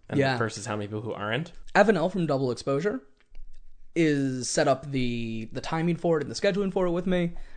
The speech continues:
Speaker 2: and she was telling me that she would try to find me some people that had familiarity with telenovelas.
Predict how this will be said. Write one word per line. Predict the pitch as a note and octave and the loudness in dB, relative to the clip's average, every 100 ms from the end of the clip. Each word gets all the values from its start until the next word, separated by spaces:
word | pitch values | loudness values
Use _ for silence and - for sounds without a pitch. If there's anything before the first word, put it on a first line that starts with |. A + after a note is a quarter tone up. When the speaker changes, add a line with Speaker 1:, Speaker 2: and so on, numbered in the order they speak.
| - - | -14 -8
Speaker 2:
and | D3 D3 C#3 C3+ | -2 0 2 0
she | - | 0
was | D#3 | -2
telling | - B2 B2 | -2 -2 0
me | A#2+ | -2
that | A2+ | -2
she | - | -4
would | C3 A#2+ | -4 -4
try | C3+ C3 | -2 -2
to | B2+ | -2
find | B2 A#2+ | -2 -2
me | A#2 | -4
some | - B2+ | -4 -4
people | A#2+ A2 G#2+ | -4 -4 -6
that | A2 - - | -6 -8 -8
had | C#3 B2 | -6 -4
familiarity | C3 A#2+ A2+ A2 A2 | -2 -2 -2 -2 -4
with | A2+ | -6
telenovelas. | - A#2+ B2+ A#2 - - - | -6 -6 -6 -8 -6 -6 -8